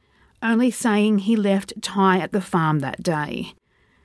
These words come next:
Ty's family have also reached out to Jason, but he refuses to speak to them.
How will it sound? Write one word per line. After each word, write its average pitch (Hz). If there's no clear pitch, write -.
Ty's 262
family 247
have 220
also 226
reached 208
out 185
to 190
Jason, 160
but 175
he 185
refuses 190
to 226
speak 170
to 151
them. -